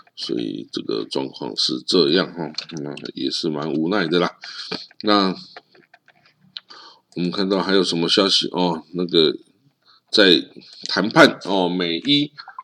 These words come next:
核武谈判哦，不是在这个维也纳举办吗？那第一个礼拜啊，没有任何进展哦，没有任何进展。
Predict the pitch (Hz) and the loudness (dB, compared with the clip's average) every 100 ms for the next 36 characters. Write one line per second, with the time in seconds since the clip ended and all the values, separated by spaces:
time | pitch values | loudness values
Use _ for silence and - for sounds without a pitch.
0 | - 101 120 113 87 95 113 156 120 85 | -4 6 8 6 2 -4 -4 -2 0 -2
1 | 76 - 87 92 92 98 87 98 95 87 | -6 -10 -8 -8 0 0 0 0 4 6
2 | 95 113 87 123 113 - - - _ - | 8 8 8 4 4 -4 -20 -20 _ -10
3 | 80 147 131 113 107 107 113 - 143 147 | 0 2 4 2 0 0 -2 -2 -2 4
4 | 131 92 82 135 113 87 73 - - - | 4 2 0 2 2 2 -2 -12 -20 -20
5 | - _ - 92 98 101 101 78 92 135 | -20 _ -6 -4 -2 2 4 4 6 6
6 | 78 - 76 69 - 73 - - - _ | 4 -4 -4 -2 -2 -2 -6 -8 -8 _
7 | - - _ - 90 82 113 123 98 - | -20 -20 _ -4 -4 0 2 4 2 6
8 | 131 85 78 73 - 82 71 65 | 6 6 -4 -4 -4 -6 -8 -16